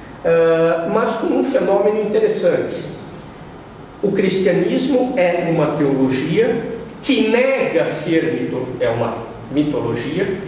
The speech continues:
que nega ser uma mitologia,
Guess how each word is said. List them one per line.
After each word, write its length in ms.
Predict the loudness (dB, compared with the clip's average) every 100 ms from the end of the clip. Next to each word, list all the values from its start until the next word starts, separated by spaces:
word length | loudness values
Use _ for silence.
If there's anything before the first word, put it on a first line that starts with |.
| -4
que 180 | 2 4
nega 480 | 4 4 4 2
ser 340 | 0 -2 -2 0
uma 200 | 0 0
mitologia, 840 | 0 0 0 -2 -2 -2 0 -2